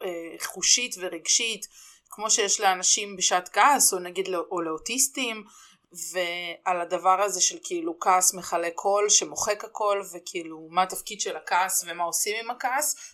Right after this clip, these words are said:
וחשבתי על זה שאני גם אומרת דברים כאלה, אז, כאילו, זה לא בדיוק, אני לא יכולה להיות הכי נגד זה, כי אני עושה את זה,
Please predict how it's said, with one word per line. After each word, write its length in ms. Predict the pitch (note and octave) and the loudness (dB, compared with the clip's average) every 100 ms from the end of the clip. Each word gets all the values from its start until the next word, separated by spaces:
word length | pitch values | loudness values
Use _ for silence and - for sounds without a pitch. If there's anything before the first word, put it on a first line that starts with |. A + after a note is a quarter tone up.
| - - - - - | -8 -8 -8 -12 -6
וחשבתי 400 | A#3+ - D#4+ F4 | 0 0 2 0
על 100 | D4+ | 0
זה 160 | C#4 | 2
שאני 1120 | C#4 C#4+ A#3 G#3 F#3 - _ G#3 G3+ A#3 E4 C#4 | 2 2 0 -2 -4 -6 _ 2 2 4 4 4
גם 220 | D#4 C#4 | 2 2
אומרת 380 | C#4 C4 B3+ A#3+ | 2 4 2 0
דברים 300 | G3+ A3+ A3 | -2 -4 -2
כאלה, 340 | - G#3+ G3+ | 0 4 4
אז, 120 | F3 - | 2 0
כאילו, 180 | G3 | -2
זה 120 | F#3 F#3+ | -2 -2
לא 60 | |
בדיוק, 200 | G#3 G3+ | -4 -4
אני 120 | G3 | -2
לא 80 | F#3+ | -2
יכולה 140 | G3+ A3+ | -2 -2
להיות 100 | G3 | -4
הכי 160 | A3+ | -4
נגד 280 | A3 A#3+ A3+ | -2 0 0
זה, 80 | F#3+ | 0
כי 80 | F#3+ | -2
אני 120 | D#3+ | -4
עושה 300 | E3 - C4 | 2 6 6
את 80 | C#4 | 4
זה, 140 | G3 | -2